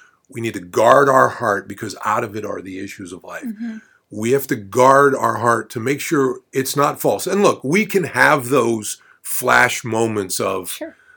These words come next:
Speaker 1: "Boy, that person really disturbs me, but I'm still gonna be kind to them."
Speaker 2: You're right.
Speaker 1: That, there,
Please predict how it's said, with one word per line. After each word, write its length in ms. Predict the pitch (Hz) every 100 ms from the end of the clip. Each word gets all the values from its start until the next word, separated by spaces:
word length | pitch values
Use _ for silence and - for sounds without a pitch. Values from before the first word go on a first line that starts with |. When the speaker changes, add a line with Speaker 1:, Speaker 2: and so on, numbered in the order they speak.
| _ _
Speaker 1:
"Boy, 140 | 110
that 180 | 117 117
person 360 | 127 113 113 101
really 240 | 110 104
disturbs 520 | 92 90 - 110 95
me, 140 | 101 98
but 160 | 101
I'm 120 | 95
still 260 | 87 - 120
gonna 160 | 104 92
be 140 | 92
kind 460 | - - 120 110 101
to 80 | -
them." 300 | 82 - -
Speaker 2:
You're 140 | 320
right. 80 | 311 - -
Speaker 1:
That, 280 | 139 - 110
there, 200 | 165